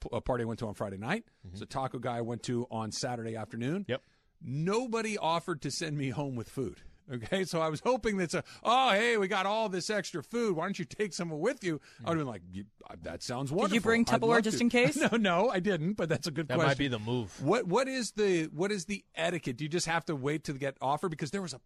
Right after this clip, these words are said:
Speaker 1: lot of food left, Al. Party's winding down. There's a lot of food left. I mean, I, what is the etiquette to ask for a to-go plate
Speaker 2: I'll
Speaker 1: or
Speaker 2: tell you
Speaker 1: two?
Speaker 2: what I would do. I don't think I'm asking them.
Speaker 1: I don't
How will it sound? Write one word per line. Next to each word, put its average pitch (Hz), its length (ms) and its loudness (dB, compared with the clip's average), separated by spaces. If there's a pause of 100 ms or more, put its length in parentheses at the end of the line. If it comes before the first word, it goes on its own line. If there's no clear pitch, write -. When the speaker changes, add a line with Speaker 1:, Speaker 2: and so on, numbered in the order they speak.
(140)
Speaker 1:
lot 143 380 -10
of 101 80 -14
food 185 380 -4
left, 98 280 -12
Al. 95 280 -10 (340)
Party's 175 380 4
winding 180 300 2
down. 165 280 -2
There's 170 160 -2
a 131 60 -4
lot 185 480 -4
of 107 80 -12
food 247 400 -4
left. 90 400 -10 (360)
I 151 100 -2
mean, 165 200 0
I, 156 120 -2 (600)
what 190 180 2
is 196 120 -2
the 185 160 -6
etiquette 170 400 -2
to - 180 -6
ask 151 380 0
for 147 420 0
a 127 80 -4
to-go 156 460 2
plate 123 320 -2
Speaker 2:
I'll 117 60 0
Speaker 1:
or - 20 -4
Speaker 2:
tell 151 120 4
you 143 40 6
Speaker 1:
two? 135 40 4
Speaker 2:
what 127 120 4
I 107 100 2
would 95 120 -6
do. 82 140 -12 (1700)
I 120 60 -8
don't 131 140 -4
think - 120 -6
I'm 98 140 -6
asking 98 400 -6
them. 80 100 -16 (200)
Speaker 1:
I 127 40 -6
don't 196 200 -6